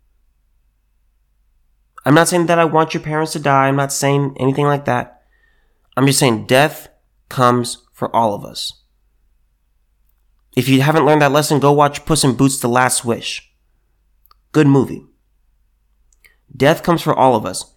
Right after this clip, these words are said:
Mommy and daddy are not always gonna be here. There's a day when they're going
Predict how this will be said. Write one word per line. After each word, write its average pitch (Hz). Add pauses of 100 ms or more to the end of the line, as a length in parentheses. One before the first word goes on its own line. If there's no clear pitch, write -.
(260)
Mommy 151 (120)
and 110
daddy 135
are 104
not 104
always 131
gonna 143
be 135
here. - (920)
There's 127
a 156
day 135 (180)
when 107
they're 117
going 131